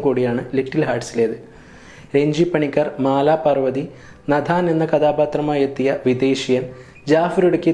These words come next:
തുടങ്ങിയവരെല്ലാം നല്ല പ്രകടനം കാഴ്ചവെച്ചു. കൈലാസ് മേനോൻ ഒരുക്കിയ സംഗീതം സിനിമയുടെ മൂഡ് സെറ്റ് ചെയ്യുന്നതിൽ വലിയ പങ്ക് വഹിച്ചിട്ടുണ്ട്. മൂന്നിലധികം പാട്ടുകൾ സിനിമയിലുണ്ട്. പുഷ്പഖണ്ഡം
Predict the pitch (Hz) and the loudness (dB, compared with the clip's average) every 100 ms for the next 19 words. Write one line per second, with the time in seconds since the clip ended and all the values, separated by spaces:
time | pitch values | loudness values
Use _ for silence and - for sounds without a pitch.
0 | 165 147 147 151 143 127 127 127 147 165 | 2 0 2 2 2 2 0 -2 0 2
1 | 208 202 143 143 147 139 120 - 117 - | 2 0 0 0 0 0 -2 -2 -4 -4
2 | - - - - - - - 143 160 175 | -14 -20 -20 -20 -20 -18 0 2 2 0
3 | 202 202 202 190 170 180 175 156 151 156 | 2 2 4 2 2 0 0 0 2 0
4 | 160 - 156 156 165 170 160 160 170 175 | 0 -2 -2 0 2 2 2 2 0 0
5 | 151 160 147 151 151 151 156 160 170 190 | 0 0 0 0 2 0 0 2 2 2
6 | 151 143 143 123 123 117 110 - - - | 0 2 2 0 -2 -6 -6 -8 -12 -20
7 | - - - - - 160 196 233 220 180 | -20 -20 -20 -20 -2 2 4 4 4 2
8 | 180 160 147 151 151 151 135 131 131 113 | 2 2 2 2 0 0 -2 0 0 -2
9 | 104 - - - - - - - 190 196 | -4 -12 -18 -20 -20 -20 -20 -2 0 0
10 | - 220 233 226 | 0 2 4 2